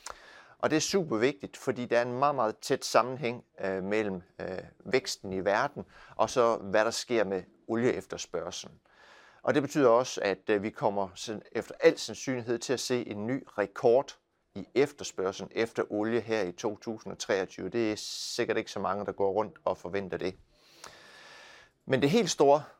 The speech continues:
der er sket i, øh, i den her måned, øh, indtil nu i juli, det er, at, øh, opec plus-alliancen, det er jo sådan set, øh, oliemarkedets uofficielle centralbank, ja, de har igen været ude at slå til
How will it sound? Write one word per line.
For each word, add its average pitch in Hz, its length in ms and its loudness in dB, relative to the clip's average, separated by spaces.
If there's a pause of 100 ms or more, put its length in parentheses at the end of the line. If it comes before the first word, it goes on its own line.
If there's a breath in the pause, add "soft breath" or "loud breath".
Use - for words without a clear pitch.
(140)
der 123 60 4
er 113 40 4
sket 147 380 0
i, 110 240 0
øh, 98 340 4
i 110 140 -4
den 113 160 -2
her 127 180 0
måned, 113 500 2
øh, 92 300 -2
indtil 110 260 -6
nu 123 220 -2
i 107 80 -4
juli, 123 460 -2 (380 soft breath)
det 135 260 2
er, 127 360 2
at, 98 300 0
øh, 92 260 2
opec 101 380 -4 (160)
plus-alliancen, 120 1080 0 (560 soft breath)
det 117 60 4
er 110 60 6
jo 95 180 2 (160)
sådan 101 160 -8
set, 101 420 -4
øh, 92 260 4
oliemarkedets 98 640 -2
uofficielle 104 680 0
centralbank, 113 800 -4
ja, 110 60 -2
de 131 180 -6
har 131 100 0
igen 123 500 0
været 107 140 0
ude 123 160 -2
at 127 60 -2
slå - 200 -6
til 120 340 0